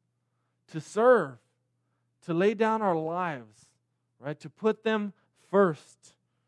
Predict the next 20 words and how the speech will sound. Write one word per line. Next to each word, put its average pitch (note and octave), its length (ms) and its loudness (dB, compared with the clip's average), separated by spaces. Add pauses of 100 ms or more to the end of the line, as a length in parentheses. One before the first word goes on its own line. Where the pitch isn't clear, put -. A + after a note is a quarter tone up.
(920)
to E3+ 80 -8
lead E3 340 -6
them, B2 320 -10
to - 80 -20
be D#3+ 140 -6
committed E3+ 580 -4
to C#3+ 120 -12
them. A2 180 -18 (3250)
And C#3+ 120 -8
it's C#3 140 -12
to - 60 -20
be D3 160 -6
unconditional, D3 760 -14
right? A2+ 160 -20 (800)
Unconditional. C3 800 -12 (580)
Men D#3 280 -8 (120)
ke-, D#3+ 160 -8 (240)
are C3+ 160 -2
called D3+ 340 -8
to B2+ 120 -8